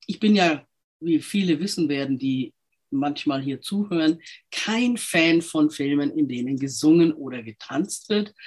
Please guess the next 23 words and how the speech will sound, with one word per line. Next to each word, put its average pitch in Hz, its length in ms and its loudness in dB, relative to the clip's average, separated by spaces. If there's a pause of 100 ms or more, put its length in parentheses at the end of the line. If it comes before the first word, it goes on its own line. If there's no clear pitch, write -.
(100)
Aber 156 280 2
Sing 190 540 8
war 175 180 4
da 170 220 0
wirklich 180 400 -4
eine 139 340 0
Ausnahme. 120 720 -4
Den 143 200 -2
fand 165 320 -2
ich 165 160 -6
also 147 220 -4
ganz 147 440 -6
toll 175 480 -2 (340)
und 151 300 2
gut 208 380 -2
gelungen. 202 720 4 (340)
Es - 160 -6
ist - 360 -2
eine 127 500 -2 (160)
Anima-, 127 500 -4 (320)
es 127 180 -8
ist - 160 -6
ein 110 380 -6